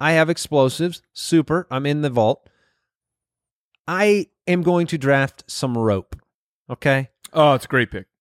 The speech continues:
Speaker 1: There are people that need to be restrained, and really, rope comes in quite handy in that situation from my e-, extensive research. Uh, so I will take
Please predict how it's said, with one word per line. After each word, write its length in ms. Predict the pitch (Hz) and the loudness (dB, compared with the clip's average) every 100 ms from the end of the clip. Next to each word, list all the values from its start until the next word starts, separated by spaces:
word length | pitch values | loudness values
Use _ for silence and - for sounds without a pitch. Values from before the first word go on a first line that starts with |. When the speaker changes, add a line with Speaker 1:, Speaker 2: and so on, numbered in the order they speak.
| _ | _
Speaker 1:
There 220 | 156 202 | 0 4
are 140 | 180 | 4
people 640 | 170 208 196 180 175 160 139 | 0 -2 -2 0 0 0 -4
that 140 | 147 151 | -4 0
need 220 | 147 135 | -2 -2
to 100 | 139 | -2
be 140 | 127 | -2
restrained, 840 | 107 107 - 180 165 156 147 127 _ _ _ _ _ _ _ _ | -2 -4 -2 0 2 0 -4 -10 _ _ _ _ _ _ _ _
and 460 | 135 131 135 131 131 _ - | -4 -2 0 0 -2 _ -12
really, 500 | 135 202 254 135 139 | -2 0 2 2 2
rope 440 | 147 170 175 - | 2 2 0 -6
comes 280 | - 165 139 | -4 -4 -4
in 100 | 147 | -4
quite 240 | 170 175 | 0 0
handy 340 | 135 156 127 104 | 2 0 0 -2
in 80 | 104 | -2
that 200 | 104 - | -4 -4
situation 560 | 113 - 104 101 110 | -8 -2 -2 -2 -6
from 440 | - 156 139 117 - 127 | -6 0 0 -2 -8 -6
my 260 | 117 117 | -2 -2
e-, 40 | 113 _ - | -4 _ -14
extensive 640 | 143 135 - 147 120 110 | -8 -6 -2 -2 -2 0
research. 500 | 117 123 104 87 - _ _ _ _ 285 _ | 0 2 0 -6 -12 _ _ _ _ -20 _
Uh, 300 | 139 131 131 | 0 0 0
so 220 | 147 208 | 0 2
I 140 | 185 226 | 4 4
will 120 | 233 | 2
take 400 | - 196 180 | 2 2 0